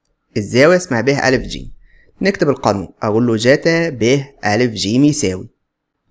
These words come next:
ممكن تسمي الأضلاع هنا عشان متغلطش. زاوية ألف الضلع اللي قصادها ألف شرط، زاوية ج الضلع اللي قصادها ج شرطة،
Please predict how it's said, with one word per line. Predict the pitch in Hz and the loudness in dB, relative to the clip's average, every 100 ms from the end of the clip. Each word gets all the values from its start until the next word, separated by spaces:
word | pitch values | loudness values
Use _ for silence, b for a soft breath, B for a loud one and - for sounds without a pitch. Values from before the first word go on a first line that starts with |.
| - | 0
ممكن | 202 175 143 | 2 2 0
تسمي | 135 165 151 | 2 2 4
الأضلاع | 131 147 151 | 2 2 0
هنا | 156 | 0
عشان | 135 117 | -4 -4
متغلطش. | 110 107 95 - - - _ _ _ - | -6 -6 -6 -8 -10 -14 _ _ _ -8
زاوية | 113 131 127 120 131 | 0 2 2 0 0
ألف | 180 196 117 | 0 -6 -8
الضلع | 123 127 | -2 -2
اللي | 110 | -2
قصادها | - 127 120 127 | -2 -2 0 0
ألف | 120 | -2
شرط، | - 101 - - _ _ _ _ _ | -4 -6 -10 -20 _ _ _ _ _
زاوية | 113 113 113 | -6 0 0
ج | 110 117 | 0 -2
الضلع | 139 160 127 123 113 | 0 0 0 0 0
اللي | 101 | -2
قصادها | - 123 113 101 | -2 -2 0 -2
ج | 117 | -2
شرطة، | 131 - 170 - 180 | -2 0 0 -2 -6